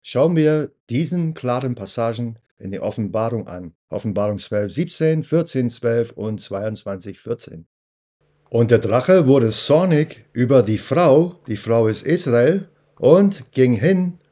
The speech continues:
um Krieg zu führen mit den übrigen von ihren Samen“, also die übrigen Juden, „welche, die das Gebote Gottes befolgen und das Jesus Christus haben.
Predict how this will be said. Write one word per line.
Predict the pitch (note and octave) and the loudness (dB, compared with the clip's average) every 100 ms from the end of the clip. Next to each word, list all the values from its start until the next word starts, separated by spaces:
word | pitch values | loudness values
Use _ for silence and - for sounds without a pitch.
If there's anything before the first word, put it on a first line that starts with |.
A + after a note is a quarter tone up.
| _ _ | _ _
um | - B2+ A#2 | -2 -2 0
Krieg | E3 G3+ | 0 0
zu | - E3 | -2 -8
führen | - C3 B2+ C3 - _ | 2 4 4 0 -10 _
mit | A2+ A2+ | -6 -2
den | A#2 A2+ | -2 0
übrigen | E3+ D#3 A2+ A#2+ | 0 0 2 0
von | B2+ B2 G2 | 0 -4 -4
ihren | G#2+ G#2+ | -4 -4
Samen“, | G2+ C#3 A#2+ F2+ F2 - | -4 -4 -4 -8 -10 -8
also | G#2 A2 G#2 G2+ _ | -6 -4 -6 -8 _
die | G#2+ | -8
übrigen | G2+ G#2+ A2 G#2+ G#2 | -6 -4 -4 -4 0
Juden, | C#3 A#2+ F2+ D#2+ _ _ _ _ _ _ _ _ | 0 -2 -6 -12 _ _ _ _ _ _ _ _
„welche, | A#2 C3+ G3+ G#3 C3+ | 2 4 6 4 4
die | B2+ | 2
das | A#2+ A#2+ A2+ | 2 2 2
Gebote | C3 A2+ - D3+ F#3+ F#3+ C#3 B2 | 0 0 2 4 4 4 0 0
Gottes | F#2+ - G3 G3+ F3 | 0 4 4 6 0
befolgen | E3 C#3+ - B2+ C3+ C3+ C#3 C3+ _ _ _ | 0 -2 2 4 4 2 -4 -8 _ _ _
und | - A#2+ B2+ B2+ - | 2 2 2 -2 -8
das | F#2 - | -8 -4
Jesus | A#2+ A#2 G#2+ - | -2 -2 -4 -6
Christus | - C3 C3 A#2+ A2+ - | -4 -4 -2 -6 -6 -8
haben. | A2 G#2 F#2 | -6 -6 -8